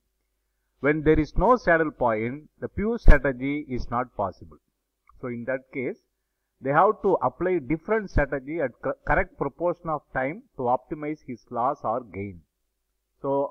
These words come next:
out of the number of strategies available, they have to use, uh, the strategies in different proportion of time. And this kind of technique is called as mixed strategies method.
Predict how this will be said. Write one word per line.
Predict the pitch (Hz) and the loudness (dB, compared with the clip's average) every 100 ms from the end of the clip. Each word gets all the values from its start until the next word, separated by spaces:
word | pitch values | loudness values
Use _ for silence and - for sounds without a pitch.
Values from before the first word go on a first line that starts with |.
| 131 | -2
out | 160 175 | -2 2
of | 180 170 _ _ _ | 2 2 _ _ _
the | 127 135 | -6 -4
number | 131 151 170 | -4 -2 2
of | 170 170 | 0 0
strategies | 143 135 135 131 | -6 -6 -8 -8
available, | 117 127 123 170 233 | -6 -6 -6 -8 -6
they | 147 | -4
have | 131 - 156 | -4 -6 -8
to | |
use, | 127 160 190 - _ _ _ _ _ - | -8 -8 -8 -12 _ _ _ _ _ -10
uh, | 120 | -8
the | 127 | -8
strategies | - 143 151 151 151 | -2 -2 -2 -6 -8
in | 127 120 _ _ - | -12 -12 _ _ -10
different | 135 139 151 151 151 _ _ _ _ _ | -8 -4 -4 -4 -8 _ _ _ _ _
proportion | 135 - 170 156 139 | -6 0 0 0 -2
of | 127 - - | -4 -4 -6
time. | 113 85 _ _ _ _ _ _ _ _ - | -6 -6 _ _ _ _ _ _ _ _ -6
And | 135 123 | -6 -4
this | 208 - | -8 -2
kind | 175 180 | -2 2
of | 185 180 - | 0 0 -2
technique | 151 185 160 151 - - _ _ | -6 -4 -6 -8 -16 -20 _ _
is | 139 123 | -14 -6
called | - 139 135 | 0 0 2
as | 180 - _ | -2 -4 _
mixed | 123 160 - - 196 | -8 -8 -6 -2 -2
strategies | 185 - 139 127 123 127 - 107 | -2 0 0 0 -6 -10 -10 -10
method. | 98 - | -10 -10